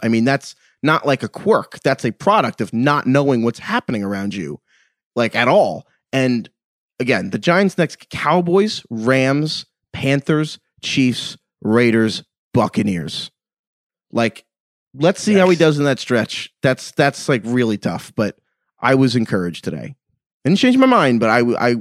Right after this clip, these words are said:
Speaker 1: I'm, my, my mind opened today. That's all.
Speaker 2: I'm just happy to see him throwing touchdowns.
Speaker 1: He look
Speaker 2: The man just doesn't, he, he just hasn't thrown
Speaker 1: It's,
Speaker 2: many
Speaker 1: it's
Speaker 2: touchdowns of late. Uh, <laughs> going back to the, going back to the start of last season, he sc-, <laughs> he threw eleven touchdowns last year.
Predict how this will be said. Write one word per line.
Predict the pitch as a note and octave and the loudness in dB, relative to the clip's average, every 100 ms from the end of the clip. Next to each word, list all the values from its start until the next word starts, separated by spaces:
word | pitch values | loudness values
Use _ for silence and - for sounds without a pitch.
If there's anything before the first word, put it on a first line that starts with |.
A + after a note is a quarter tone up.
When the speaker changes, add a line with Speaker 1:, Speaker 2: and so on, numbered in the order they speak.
| - | 0
Speaker 1:
I'm, | B2 | 0
my, | A#2 C3 B2 C#3 C#3 | 2 2 2 2 2
my | D#3+ F#3+ G3 | 4 4 4
mind | G3 F#3+ - | 2 0 0
opened | A2+ - D2+ C3 | -2 -2 -8 -10
today. | - D2+ | -12 -8
That's | E2+ C#3+ - | -4 -4 -6
all. | - _ _ _ _ _ | -14 _ _ _ _ _
Speaker 2:
I'm | - C3 | -6 -4
just | D#4+ - | -2 -2
happy | E3 D#3+ E3 | 0 2 2
to | C3+ | 2
see | - C3 | 0 0
him | A#2+ | 0
throwing | A#2+ A#2+ C3+ A2 F#2+ _ _ _ _ _ | 0 2 2 -2 -8 _ _ _ _ _
touchdowns. | - B2 - - D#3+ | -4 -4 -4 -4 0
Speaker 1:
He | |
look | F3+ G#3+ - - E3+ - - - _ _ _ - | 0 0 -4 -10 -10 -10 -14 -20 _ _ _ -18
Speaker 2:
The | B2+ B2 | -6 0
man | D3 F#3+ A3+ | 2 2 2
just | G3 - | 0 2
doesn't, | D3+ D#3 C3 | 0 0 -2
he, | C#3 | -2
he | C#3 D3 D#3 | 0 0 2
just | D3+ - | 0 0
hasn't | D#3 F#3 F3 - | 0 0 -2 0
thrown | C#3 C#3+ | 2 4
Speaker 1:
It's, | B2+ | 2
Speaker 2:
many | B2 A#2+ | 2 0
Speaker 1:
it's | - | -2
Speaker 2:
touchdowns | F#3 - G2 E2+ E2 - | -4 -4 -6 -6 -10 -12
of | G2+ F2 | -12 -10
late. | F#2 E2+ - - - - | -8 -8 -10 -18 -4 -2
Uh, | G#2+ G#2 G#2 G2 | 0 0 0 -4
<laughs> | B2 | 0
going | C3+ C3+ | 2 4
back | C#3 C#3 | 2 2
to | D3 | 2
the, | B2+ A2 | 0 -2
going | B2 D3 C#3+ | 0 2 2
back | D3 | 0
to | - | 0
the | B2 | -2
start | C#3 B2 | 2 2
of | |
last | A#2+ - | 2 -2
season, | G#2+ G#2 | -6 -6
he | F#3+ | -6
sc-, | F#3+ - | -6 -8
<laughs> | - | -4
he | G#4 | -4
threw | - - A#3+ | 0 2 4
eleven | A3+ G#3 A3+ | 4 4 2
touchdowns | - G#3 - E3+ B2+ A2+ | 2 0 2 0 0 0
last | G#2+ - | -4 -4
year. | G#2 F2+ | -8 -10